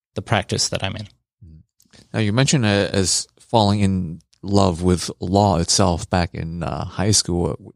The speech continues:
Speaker 2: Do you remember what, what the first class was and what the subject was about that sparked your interest?
Speaker 1: Oh, gosh. It, it, it was freshman year of,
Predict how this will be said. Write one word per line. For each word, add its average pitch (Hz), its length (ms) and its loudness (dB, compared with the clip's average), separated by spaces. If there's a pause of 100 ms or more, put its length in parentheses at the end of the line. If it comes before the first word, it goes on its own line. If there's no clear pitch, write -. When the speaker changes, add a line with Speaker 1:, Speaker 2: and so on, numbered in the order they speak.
Speaker 2:
Do 101 80 0
you 90 160 2
remember 95 340 4
what, - 240 -10
what 98 160 -6
the 107 80 -4
first 98 300 2
class 95 340 0
was 104 220 2
and 85 120 -2
what 87 140 -2
the - 80 -2
subject 85 340 -4
was 82 120 -6
about 90 160 0
that 87 180 -2 (800)
sparked - 420 0
your - 80 0
interest? 185 560 -2 (920)
Speaker 1:
Oh, 120 80 -12
gosh. 98 560 -4
It, 107 280 -4
it, 110 600 -6
it - 20 2
was 127 220 4
freshman 147 440 0
year 127 240 6
of, 123 300 2